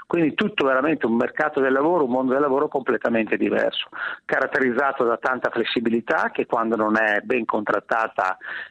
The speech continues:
si trasforma in precarietà e questo è assolutamente negativo, e poi c'è questa esigenza di rimettersi sempre in discussione perché la innovazione digitale e tecnologica,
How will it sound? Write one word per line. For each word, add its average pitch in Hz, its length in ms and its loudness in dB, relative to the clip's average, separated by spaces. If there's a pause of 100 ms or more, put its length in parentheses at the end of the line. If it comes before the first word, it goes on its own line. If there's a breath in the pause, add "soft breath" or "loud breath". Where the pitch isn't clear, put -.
(100)
si 139 100 0
trasforma 123 520 0
in 113 100 2
precarietà 113 720 0
e - 140 -2
questo - 360 -4
è 107 60 2
assolutamente 107 680 -2
negativo, 117 640 0 (420 loud breath)
e - 100 0
poi 156 460 2
c'è - 160 -2
questa 147 260 0
esigenza 147 380 -2
di 156 100 0
rimettersi 123 520 0
sempre 127 280 0
in 113 60 2
discussione 110 680 0
perché 113 480 -2
la 107 400 2
innovazione 113 600 0
digitale 123 720 0
e 98 40 -2
tecnologica, 156 960 0